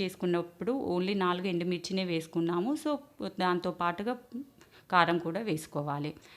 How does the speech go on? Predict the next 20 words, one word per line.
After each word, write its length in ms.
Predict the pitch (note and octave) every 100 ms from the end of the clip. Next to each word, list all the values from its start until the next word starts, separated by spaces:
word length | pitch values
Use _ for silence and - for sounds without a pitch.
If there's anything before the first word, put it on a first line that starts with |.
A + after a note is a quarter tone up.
| - _
తర్వాత 540 | A#3+ A3+ A3+ A3+ C4+ - - - - _ _ _ _ _ _ _ -
మెత్తగా 400 | F3+ - A3 B3
దంచి 300 | G#3+ F#3+ E3+
పెట్టుకున్న 680 | - E3+ - F3+ G#3+ F4+ G#4 - - _ _ - _ -
వెల్లుల్లి, 520 | F3+ F3+ F#3+ G3 C4
జీలకర్ర 520 | A3+ F3 E3 E3 F3
వేసుకోవాలి. 760 | G#3 F3 D#3 - D3+ C#3+ C#3 D#3 -
అన్నీ 200 | - F#3
కలిపి 420 | G#3+ F#3+ E3+ A3 C#4
బాగా 420 | G3+ E3 F3+ C4 - -
కలిపి 220 | F#3 E3
పెట్టుకోవాలి. 680 | G#3 D3+ - C#3+ C#3 C#3 C#3+ C#3+ - _ _ _ _ _ - - - - _
తర్వాత 320 | A#3 A3+ B3
ఒక 160 | B3+ B3
కాటన్ 380 | A#3+ D#3+ D#3+ F#3+
క్లాత్ 300 | G3 F#3+ F3
తీసేసుకొని, 680 | D#3+ D#3 D#3+ D#3+ F3+ G#3+
దాన్ని 280 | C#4 G#3+ F3+
తడి 260 | F3 E3 F3+ G3
చేసుకొని, 580 | E3+ - F3 A3 D#4+